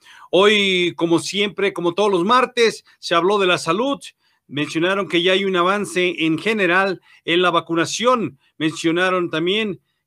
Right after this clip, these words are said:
que, l-, en sí, mencionaron los encargados de la salud que ya se ha avanzado mucho y también el presidente, por su parte, llamó a todos los mexicanos a concluir su vacunación,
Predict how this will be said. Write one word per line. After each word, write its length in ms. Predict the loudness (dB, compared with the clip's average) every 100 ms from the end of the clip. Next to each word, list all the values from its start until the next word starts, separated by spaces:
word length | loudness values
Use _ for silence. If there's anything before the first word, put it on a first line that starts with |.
| _
que, 280 | 0 0 -2
l-, 380 | -4 -2 -2 -4 -10 -4 -2 0
en 260 | 0 0 -2
sí, 240 | -6 -2
mencionaron 460 | 0 0 0 0 0
los 140 | -2
encargados 420 | -2 -2 0 0
de 80 | 0
la 80 | -2
salud 300 | 0 -2 -2
que 140 | -4
ya 280 | 0 0 -2 -10 _
se 160 | -2
ha 40 | 0
avanzado 640 | 0 -2 -2 0 0 -4
mucho 580 | -6 -4 -4 -2 -2 -2 -8 _
y 340 | -6 -6 -6 _ _
también 380 | -4 0 2 2
el 100 | 0
presidente, 800 | -2 -2 0 0 0 -2 -4 -6 _ -4
por 160 | -4
su 140 | -4 -2
parte, 320 | -2 -2 -6
llamó 440 | -4 0 -2 -4 -6
a 180 | -8
todos 300 | -2 -2 0
los 180 | -2 -2
mexicanos 640 | -4 -8 -6 -4 -2 -6 -6
a 220 | -6 -6
concluir 880 | _ -2 -2 -4 -6 -4 -2 -4 -10 _
su 260 | -16 -4 0
vacunación, 1000 | 0 0 -4 -4 -6 -2 2 2 2